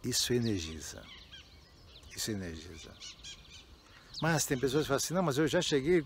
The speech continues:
tão baixo no tanque que eu precisava recarregar meu tanque." Eu falei, "Tá bom, então hoje <clears throat> nós vamos fazer uma conexão para você recarregar o seu tanque de energias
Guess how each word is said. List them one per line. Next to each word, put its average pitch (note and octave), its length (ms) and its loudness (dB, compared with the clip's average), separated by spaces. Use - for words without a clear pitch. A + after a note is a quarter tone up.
tão G#3 180 6
baixo D3 380 8
no B2 140 2
tanque - 540 0
que D3+ 100 2
eu C#3 40 2
precisava D#3+ 480 10
recarregar F3+ 560 10
meu D#3+ 140 10
tanque." - 500 8
Eu - 80 -20
falei, D#3+ 120 2
"Tá G3 120 8
bom, E3 300 10
então F3 300 4
hoje F3 420 8
<clears throat> - 140 -16
nós C3 340 6
vamos D3 160 4
fazer C3+ 160 6
uma C3+ 80 6
conexão B2 480 4
para A#2+ 120 6
você A#2+ 420 4
recarregar A#2+ 680 6
o A#2 60 -6
seu A#2+ 180 0
tanque G#2+ 280 0
de G2+ 100 -2
energias F2 680 -6